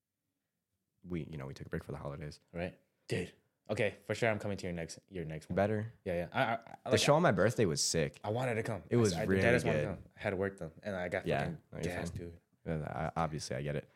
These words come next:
Speaker 1: Um, it was cool though. It was a real good time.
Speaker 2: Yeah. And if anything, I'll go. I'll take better pictures than whoever's taking your pictures, dude. I'll take way better pictures than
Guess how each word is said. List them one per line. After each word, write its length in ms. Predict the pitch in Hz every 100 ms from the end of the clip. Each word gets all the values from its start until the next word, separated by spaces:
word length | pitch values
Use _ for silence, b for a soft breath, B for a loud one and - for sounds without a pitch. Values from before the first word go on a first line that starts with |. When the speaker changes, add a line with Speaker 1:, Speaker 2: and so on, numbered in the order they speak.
| b b b
Speaker 1:
Um, 340 | 82 80 73 76 _ _ _ _ _ _ _ _ _ _ _ _ -
it 80 | 92
was 140 | 76
cool 160 | - 76
though. 140 | 65 _ -
It 40 |
was 120 | 87 110
a 20 |
real 120 | 135
good 120 | -
time. 160 | 104 - -
Speaker 2:
Yeah. 80 | - _ _ _ _ _ _ _ b b
And 220 | 127 127 -
if 100 | -
anything, 220 | 123 113
I'll 100 | 104
go. 200 | 104 98 95 _ _ _ -
I'll 80 | 101
take 220 | 104 95
better 160 | 95 87
pictures 300 | 95 87 87
than 100 | 82
whoever's 280 | 82 87 85
taking 240 | 90 82
your 100 | 80
pictures, 320 | 80 82 78 73
dude. 180 | 78 76 _ _ -
I'll 100 | 98
take 160 | 104
way 240 | 80 82 87
better 220 | 80 76
pictures 340 | 80 82 80
than 100 | 80